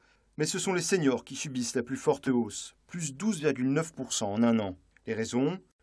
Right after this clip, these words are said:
Le recul de l'âge de la retraite, la suppression de la dispense de recherche d'emploi, mais aussi plus simplement la crise.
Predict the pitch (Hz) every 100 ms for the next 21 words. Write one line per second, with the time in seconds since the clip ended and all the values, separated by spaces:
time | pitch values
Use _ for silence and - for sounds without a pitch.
0 | _ - 120 131 - 123 117 117 123 113
1 | 113 107 123 - 185 190 123 117 - 147
2 | - 165 160 - 226 135 113 107 135 160
3 | - 185 226 - 143 120 113 123 107 113
4 | - 117 120 165 180 _ _ - 135 156
5 | - 170 127 147 - 110 123 175 _ _
6 | - 98 - 101 95 85